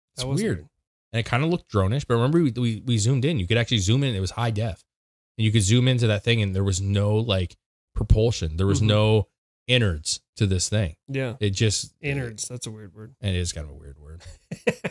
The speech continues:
Speaker 1: I feel like my
Speaker 2: The,
Speaker 1: grandpa. I
Speaker 2: the,
Speaker 1: feel
Speaker 2: and isn't it weird also that, like, the alien talk has died, has died way down?
Speaker 1: Well, I just think there's nothing new. You know, w-, there was a lot coming out and being kind of released, whether they wanted us to see that, you know, s-, strategically.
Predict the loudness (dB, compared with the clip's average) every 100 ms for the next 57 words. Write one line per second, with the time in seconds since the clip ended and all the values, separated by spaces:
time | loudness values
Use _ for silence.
0 | -12 -14 -14 -18 -4 -2 0 -2 -6 2
1 | 4 4 4 2 2 0 -6 _ 2 2
2 | 4 2 2 2 4 6 6 4 0 0
3 | 0 0 -2 -6 -4 -2 0 0 -2 -2
4 | -4 -4 _ -2 0 0 -4 -6 -6 -8
5 | -8 -4 -4 -2 -4 -4 -6 -6 -8 -8
6 | -2 2 4 4 2 2 2 2 4 4
7 | 2 2 0 -4 _ -2 2 4 2 0
8 | -14 _ _ _ _ 0 2 2 -2 -6
9 | 2 4 4 4 2 0 0 -2 0 0
10 | 0 0 0 0 0 -2 -4 -2 0 0
11 | 0 -2 -2 0 0 0 0 0 -2 -4
12 | -4 -4 -4 -4 -4 -4 -2 -4 -6 -4
13 | -2 -2 -6 -10 _ _ _ _ _ -10
14 | -10 -6 -4 -2 -2 -2 -2 -2 -4